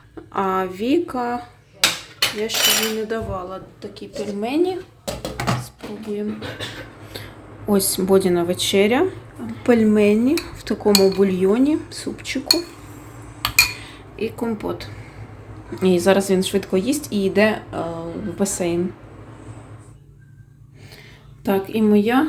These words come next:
вечеря. Теж пельмені в, в бульйоні з цибулею і морквою. Забула купити кріп, е, в магазині, так би ще було з зеленню.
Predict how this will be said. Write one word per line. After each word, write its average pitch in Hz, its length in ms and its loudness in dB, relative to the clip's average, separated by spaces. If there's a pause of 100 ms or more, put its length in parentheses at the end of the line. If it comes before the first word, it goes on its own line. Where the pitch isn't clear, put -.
(100)
вечеря. 269 720 0 (1700)
Теж 190 220 -2 (240)
пельмені 220 540 2
в, 269 260 2 (160)
в 214 200 -2
бульйоні 226 600 4 (1080)
з - 120 -6
цибулею 208 640 2
і 208 60 4
морквою. 202 680 0
Забула 214 380 2
купити 214 360 0
кріп, 208 400 0
е, - 280 -10 (280)
в 175 40 -6
магазині, 185 420 2
так 175 200 -2
би 170 80 0
ще 170 180 -4
було 180 220 -2
з 175 40 -4
зеленню. 156 480 -4